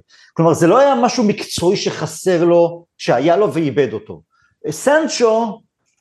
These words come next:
לדעתי, ה-, עזבו שזה סיבה שלילית, אבל עצם זה, עצם זה שהוא לא משחק, זה טוב יותר לנו מקצועית,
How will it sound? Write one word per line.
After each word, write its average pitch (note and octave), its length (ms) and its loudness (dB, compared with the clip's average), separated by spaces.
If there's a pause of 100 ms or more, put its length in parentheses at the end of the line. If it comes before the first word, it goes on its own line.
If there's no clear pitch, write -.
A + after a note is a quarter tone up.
(100)
לדעתי, F3+ 840 0
ה-, C3+ 680 -2 (560)
עזבו D#3+ 300 -2
שזה A#3 240 2
סיבה E3 920 2
שלילית, G3+ 580 -2 (300)
אבל C3+ 240 0
עצם B3 200 0
זה, G#3 300 0
עצם A3+ 200 -2
זה A3 80 2
שהוא A3+ 160 -2
לא A3 80 2
משחק, G3+ 440 -4 (360)
זה G#3+ 160 -8
טוב C4 180 0
יותר C4+ 240 0
לנו C4 240 0
מקצועית, C4 460 -4